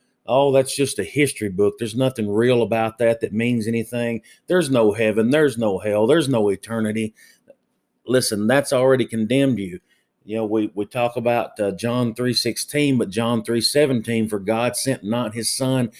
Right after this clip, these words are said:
into the world to condemn, but to save." He, he didn't come to condemn us, but to save us. So when we talk about Jesus coming into this world to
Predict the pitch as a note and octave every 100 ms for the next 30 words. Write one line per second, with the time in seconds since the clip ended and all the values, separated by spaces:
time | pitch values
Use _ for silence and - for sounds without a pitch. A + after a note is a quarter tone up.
0 | - _ C3 D#3+ - F3 C3+ A#2 B2 B2
1 | A2+ C3 B2 - B2 A2+ G#2+ C3 F#3 F3
2 | D3+ D#3 C#3+ _ _ _ _ _ _ _
3 | _ _ _ _ _ G#2 C#3+ - - D3
4 | - - D#3 G#2 C#2+ - F#2 E2+ D2+ -
5 | G2+ A2+ A2+ B2 D3 D3+ - C3+ C3 D#3
6 | C3+ G2+ G2+ - - G2+ - - D3+ C#3+
7 | F#2 D#2 - - _ - - _ - -
8 | C3 A#2+ - _ _ _ _ _ G#2+ B2+
9 | C3 B2+ A#2+ - _ _ F#2 A#2+ F3 -
10 | D#3+ D#3 D3 C3+ C3+ A#2 G#2+ C#3+ E3 C#3
11 | B2 - C#3+ D3 C#3 C#3 B2 A2 A#2 -
12 | G#2+ D3 D3+ B2 A2 - B2 A2 G#2